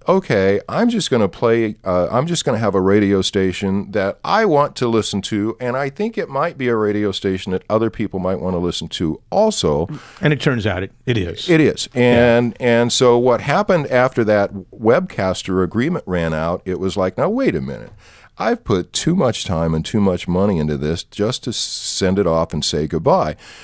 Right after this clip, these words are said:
Speaker 1: So with the help of Ron and John Seven and everybody
Speaker 2: At Saint Louis Classic Rock dot com.
Speaker 1: Yeah, and, um, we said, "Okay, well, what are we gonna do here?" You know, and there's always been a little bit of a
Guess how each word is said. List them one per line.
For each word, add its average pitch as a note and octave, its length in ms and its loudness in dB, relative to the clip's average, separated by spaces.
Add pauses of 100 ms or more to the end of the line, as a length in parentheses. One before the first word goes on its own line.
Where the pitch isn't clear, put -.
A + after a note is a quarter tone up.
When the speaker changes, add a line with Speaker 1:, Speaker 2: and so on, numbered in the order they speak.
(360)
Speaker 1:
So D3 200 4
with C3+ 140 6
the B2+ 40 -4
help A#2 220 2
of G2 100 -2
Ron C3 460 4
and G2+ 280 0
John E2 280 0
Seven D3+ 640 0
and E2+ 500 0
everybody A2+ 440 2
Speaker 2:
At - 40 -6
Saint B2+ 180 0
Louis G#2+ 200 0
Classic G#2 420 -2
Rock F2 220 -4 (160)
dot E2+ 240 -4
com. F2 360 -4
Speaker 1:
Yeah, A2+ 200 2 (160)
and, G2+ 420 4 (100)
um, F#2 460 2 (840)
we A#2 180 -2
said, - 160 -2
"Okay, A#2+ 300 2
well, A#2+ 240 2
what A#2 280 2
are F#3 40 0
we D#3+ 80 0
gonna C3+ 160 2
do F3+ 100 -4
here?" G#2 320 0
You A#2 140 0
know, A2 280 2 (220)
and C#3 220 2
there's D#3+ 160 0
always G3+ 420 2
been C#3+ 220 0
a B2 80 4
little A#2+ 280 0
bit A#2+ 200 4
of F#2+ 160 4
a D#2+ 140 0